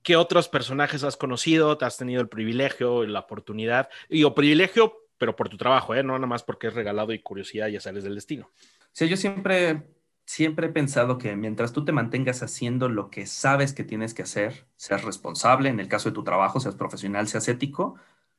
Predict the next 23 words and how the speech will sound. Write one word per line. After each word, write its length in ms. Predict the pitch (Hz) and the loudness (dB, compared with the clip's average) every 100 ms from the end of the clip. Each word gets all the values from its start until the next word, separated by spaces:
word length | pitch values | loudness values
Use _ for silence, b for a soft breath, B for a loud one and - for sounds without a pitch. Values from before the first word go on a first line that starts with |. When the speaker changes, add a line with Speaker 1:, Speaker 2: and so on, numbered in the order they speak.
| - | -2
Speaker 2:
las 180 | 117 120 | 0 2
cosas 280 | 143 147 131 | 2 4 6
van 240 | 131 131 | 4 6
dándose 460 | 123 127 127 120 139 | 4 6 4 2 2
solitas. 440 | 135 147 147 - | 2 2 0 0
O 40 | |
sea, 120 | 131 131 | 2 2
porque 180 | 127 131 | 4 6
la 60 | |
verdad 180 | 135 151 | 8 6
es 100 | 165 | 6
que, 300 | - 135 95 B B _ _ | 2 2 2 B B _ _
por 160 | 131 135 | 4 6
ejemplo, 260 | 190 160 | 6 4
digo, 160 | 113 117 | 6 6
esto 160 | 117 120 | 6 4
se 140 | 113 | 2
lo, 240 | 104 - - | 0 -2 -8
se 160 | - | -4
lo 100 | 101 | -2
pregunto 340 | 104 110 113 123 | 2 4 4 2
a 80 | 123 | 2
todos. 480 | 190 107 - - | 2 2 -4 -14